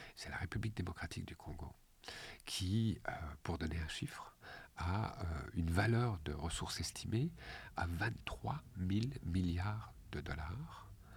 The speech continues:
Pour donner une échelle de grandeur, le P I B des États-Unis, c'est vingt et un mille milliards de dollars. Donc on est dans, dans un pays qui, de richesse incroyable. Le cobalt, il suffit de creuser dans le, euh, et il est là.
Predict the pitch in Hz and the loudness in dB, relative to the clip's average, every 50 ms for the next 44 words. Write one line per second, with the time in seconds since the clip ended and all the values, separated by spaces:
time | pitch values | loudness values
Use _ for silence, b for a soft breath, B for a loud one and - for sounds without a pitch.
0 | B B B B B - - 107 - 110 107 98 95 98 98 98 - - 98 95 | B B B B B 6 8 8 10 10 8 8 8 8 6 6 4 4 4 4
1 | 95 87 85 87 92 90 113 190 214 - - - - B B B B B B B | 6 6 6 6 6 6 6 4 4 0 -6 -10 -12 B B B B B B B
2 | - 95 90 - - 135 120 113 104 101 92 104 107 110 113 110 - - - - | 2 2 2 6 8 8 10 10 10 10 10 10 10 10 8 6 2 -4 0 2
3 | 82 78 85 82 - 82 80 80 87 90 101 143 185 202 - - - - - 80 | 2 4 4 2 2 2 4 4 4 4 4 4 2 0 -2 -8 -10 -4 -2 2
4 | 78 95 90 - - 78 73 76 76 78 80 73 - - - - - - - 67 | 2 2 2 2 0 -2 0 0 2 2 2 2 0 -4 -6 -12 -10 -10 -8 -8
5 | 69 71 - - - - - - - - - - - - - - - - - - | -6 -8 -8 -10 -10 -10 -10 -8 -8 -10 -10 -10 -14 -16 -18 -20 -20 -20 -20 -20
6 | B B B B B B B B B - 113 107 - 104 101 101 95 101 95 92 | B B B B B B B B B 0 0 2 4 6 6 6 6 6 4 4
7 | 87 95 82 - 101 87 - 98 95 104 117 110 110 - - - - 85 80 - | 2 0 2 2 2 4 4 4 6 6 4 4 2 -2 -4 -2 -2 -4 -4 -4
8 | - - 92 82 90 87 80 - - 82 - - - - 78 - - - - 90 | -6 -4 -2 2 2 4 4 2 0 0 -2 -2 -2 -2 -4 -4 -4 -4 0 0
9 | 90 - - - - - - - 78 85 - - 98 80 101 117 110 - - - | 0 0 0 -2 -2 -4 -2 2 2 6 10 10 12 12 12 10 10 6 0 -2
10 | - 98 - - 92 - - - - - 95 87 82 92 92 98 98 95 85 78 | -4 -2 -2 -2 -4 -2 -2 -2 4 4 4 6 8 8 8 8 8 6 6 4
11 | 78 82 B B B B B B B B B - 78 76 71 71 - - - - | 4 0 B B B B B B B B B -2 0 0 0 0 -2 -4 -6 -8
12 | - - B B B - 87 82 85 87 87 73 71 - - - | -8 -8 B B B -2 0 2 4 4 4 4 2 -2 -4 -8